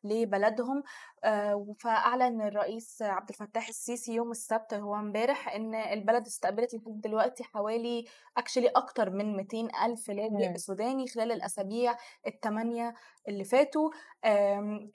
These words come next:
Speaker 1: وكان مشدد على ضرورة استعادة الأمان في الدول المجاورة لمصر، بالذات السودان، ويعني بينوه بالموضوع ده.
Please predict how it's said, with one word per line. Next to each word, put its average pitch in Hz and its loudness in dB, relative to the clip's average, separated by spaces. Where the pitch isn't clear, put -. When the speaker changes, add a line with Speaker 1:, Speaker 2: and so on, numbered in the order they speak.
Speaker 1:
وكان 214 -2
مشدد 247 2
على 226 8
ضرورة 233 2
استعادة 214 -2
الأمان 214 -4
في 226 -8
الدول 214 -4
المجاورة 196 -2
لمصر، 208 -4
بالذات 196 -6
السودان، 214 -6
ويعني 185 2
بينوه 196 -4
بالموضوع 190 -2
ده. 233 2